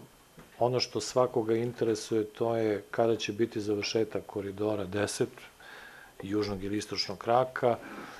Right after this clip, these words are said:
Mi, po-, prvobitne projekcije su bile da će biti završene do kraja dve hiljade sedamnaeste, zaista to su bile neke optimističke, a, najave na bazi podataka koje smo dobijali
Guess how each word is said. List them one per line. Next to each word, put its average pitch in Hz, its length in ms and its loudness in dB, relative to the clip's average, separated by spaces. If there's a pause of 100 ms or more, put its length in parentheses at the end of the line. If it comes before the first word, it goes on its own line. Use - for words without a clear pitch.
(180)
Mi, 117 400 2 (640)
po-, 123 180 6
prvobitne 120 520 6
projekcije 110 500 2
su - 160 -4
bile 107 240 2
da 101 80 0
će 104 140 -6
biti 107 200 0
završene 104 420 0
do 98 80 -4
kraja 107 220 0
dve 101 160 0
hiljade 98 300 -2
sedamnaeste, 110 600 -2
zaista 107 360 2
to 110 180 -4
su - 160 -6
bile 113 240 2
neke 113 260 0
optimističke, 110 880 0 (480)
a, 107 320 4
najave 110 500 6
na 107 120 2
bazi 110 440 6
podataka 110 640 2
koje 101 280 0
smo 104 240 -4
dobijali 104 840 2